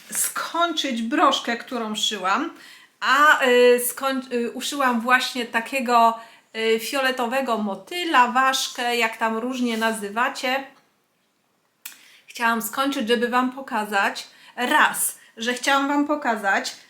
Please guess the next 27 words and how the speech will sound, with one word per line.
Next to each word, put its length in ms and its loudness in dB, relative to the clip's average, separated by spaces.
zanim 580 4
otworzę 540 2
paczkę, 380 2
bo 120 0
chciałam 260 2
ją 220 -2
otworzyć 540 -6
z 60 -2
wami, 440 -2
a 160 4
dwa, 420 2
że, 440 0
e, 500 -2
mam, 680 4
e, 520 -2
zamówienia 600 0
na 120 2
następne 560 -4
broszki 520 -4
i 380 -6
po 120 -10
prostu, 880 0
e, 580 -2
no, 140 0
muszę 300 2
się 160 -6
brać. 460 -6